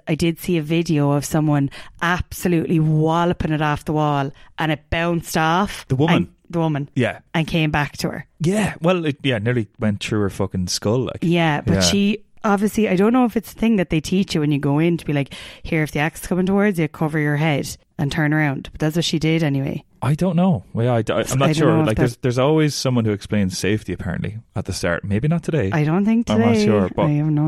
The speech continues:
Speaker 2: 'cause
Speaker 1: idea.
Speaker 2: that was my question as well. It's like, has there ever been, you know, has anyone ever died or whatever from throwing a fucking axe around?
Speaker 1: <laughs>
Speaker 2: And there was a Forbes article. You can kind of rely on Forbes.
Speaker 1: Yeah.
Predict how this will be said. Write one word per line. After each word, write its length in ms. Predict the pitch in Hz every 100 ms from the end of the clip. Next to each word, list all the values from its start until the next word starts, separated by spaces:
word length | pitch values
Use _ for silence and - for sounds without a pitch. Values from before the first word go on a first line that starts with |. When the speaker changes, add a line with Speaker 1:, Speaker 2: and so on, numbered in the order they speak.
| 165
Speaker 2:
'cause 160 | 147
Speaker 1:
idea. 140 | 208 190
Speaker 2:
that 120 | 185
was 160 | 180 151
my 520 | 151 170 165 127 107 - _ _
question 400 | - 120 131 113
as 100 | 98
well. 180 | 120 147
It's 160 | 98 -
like, 120 | 92
has 160 | 101 101
there 100 | 98
ever 280 | 107 107
been, 500 | 92 101 98 92 87 - -
you 120 | 151
know, 80 | 104
has 100 | 92
anyone 240 | 110 110 101
ever 160 | 92
died 340 | 82 107 117 117
or 60 |
whatever 460 | 98 95 98 104 110
from 400 | - 90 87 101 -
throwing 380 | - 104 98 90
a 60 |
fucking 460 | 85 - 98 95 87
axe 300 | 101 131 -
around? 340 | 98 82 85 - -
Speaker 1:
<laughs> 40 | - - - -
Speaker 2:
And 380 | 113 110 107 101 - -
there 120 | 110
was 220 | 113 104
a 100 | 110
Forbes 420 | - 151 170 127
article. 400 | 101 90 - 92 117
You 180 | - -
can 220 | 226 185
kind 260 | - 349
of 180 | 294 104
rely 220 | 98 90
on 80 | 92
Forbes. 420 | 92 92 - - -
Speaker 1:
Yeah. 260 | 226 202